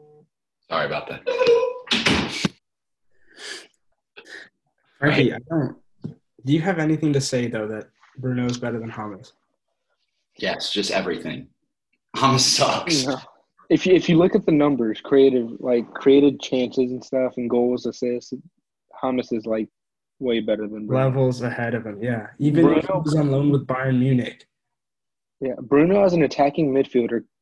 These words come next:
Speaker 3: does not create chances.
Speaker 2: Yeah. <laughs>
Speaker 1: He does.
Speaker 3: No, he does not as much as James. No,
Speaker 2: Yeah.
Speaker 3: nowhere near as much as James.
Speaker 1: Yeah.
Speaker 3: He's actually, like, very, Bruno's very subpar creatively for an attacking midfielder.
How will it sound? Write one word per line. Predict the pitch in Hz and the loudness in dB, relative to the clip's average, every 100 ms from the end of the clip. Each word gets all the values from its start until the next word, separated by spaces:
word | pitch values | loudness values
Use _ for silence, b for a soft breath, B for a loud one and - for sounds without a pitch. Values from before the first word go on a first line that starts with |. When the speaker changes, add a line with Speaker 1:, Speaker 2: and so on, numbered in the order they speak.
| - | 0
Speaker 3:
does | 131 120 | 0 0
not | 127 | -2
create | - 123 117 | 0 -2 -2
chances. | 120 110 107 98 _ _ _ _ _ 135 | -6 -10 -12 -14 _ _ _ _ _ -2
Speaker 2:
Yeah. | 139 110 - _ _ 147 | -2 -2 -8 _ _ 0
<laughs> | 127 175 - - _ _ _ _ _ _ 117 | 2 2 0 -8 _ _ _ _ _ _ -8
Speaker 1:
He | 101 78 | -8 -8
does. | 78 85 92 - - _ _ - - _ _ - | -6 -4 -4 -8 -16 _ _ -20 -20 _ _ -8
Speaker 3:
No, | 127 | -4
he | 127 | 0
does | 123 120 | 0 0
not | 123 143 135 135 | 0 0 2 2
as | 127 | 2
much | 123 123 | 0 -4
as | 113 | -6
James. | 117 110 101 123 | -8 -12 -16 -14
No, | 120 123 131 | -8 -4 -2
Speaker 2:
Yeah. | |
Speaker 3:
nowhere | 127 123 | 0 0
near | 120 123 127 117 | -2 -2 -2 -2
as | 117 | -6
much | 110 - | -12 -14
as | 113 | -16
James. | 110 110 - - | -16 -18 -10 2
Speaker 1:
Yeah. | |
Speaker 3:
He's | 151 | 4
actually, | 165 160 165 | 4 6 6
like, | 135 123 | 6 6
very, | 135 147 139 - _ _ _ _ 131 | 4 6 6 2 _ _ _ _ 2
Bruno's | 139 165 160 | 4 6 6
very | 156 151 | 6 6
subpar | - 151 147 - 135 127 117 113 - | 4 0 0 2 2 2 0 -6 -4
creatively | 127 123 120 107 110 - | 0 0 0 -4 -6 -4
for | 113 | -6
an | 110 | -6
attacking | 104 107 110 104 | -8 -8 -10 -12
midfielder. | - 107 104 | -10 -10 -10